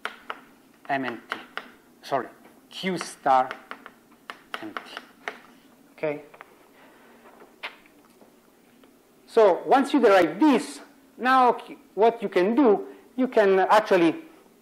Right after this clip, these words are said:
uh, uh, solve the, the, the, the saddle point equation and, and draw, uh, this function f and phi as a function of M, because now we want to understand, uh, what is the range, uh, of M value,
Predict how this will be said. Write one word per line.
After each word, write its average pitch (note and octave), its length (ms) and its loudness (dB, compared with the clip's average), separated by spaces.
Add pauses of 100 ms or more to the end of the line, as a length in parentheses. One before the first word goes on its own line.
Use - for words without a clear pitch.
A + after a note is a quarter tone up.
(480)
uh, E3 40 -4
uh, C3+ 720 -2 (1400)
solve A#3 420 0
the, D#3 240 0
the, D3 280 0
the, C#3 180 -2
the C3 160 -6
saddle F3+ 260 2
point F3 260 -4
equation A#3+ 320 0
and, D#3 140 -2 (400)
and F3 240 -2
draw, A#3+ 340 2 (920)
uh, D#3 300 4 (320)
this G#3 260 -4
function F3 580 0 (280)
f G#3 340 4
and E3 140 -2
phi A3+ 460 4
as E3 100 2
a D#3+ 60 2
function D#3 340 -2
of C#3 100 -2
M, A2+ 280 -2 (300)
because D#3 200 0
now F#3+ 200 4
we F3 60 4
want F#3 220 2
to F#3+ 60 0
understand, F3 600 0
uh, C#3+ 100 2 (520)
what D#3+ 180 -2
is G3+ 160 -2
the E3+ 160 4
range, F3 460 2
uh, E3+ 180 4
of D3+ 140 2
M A3 280 2
value, F3+ 560 4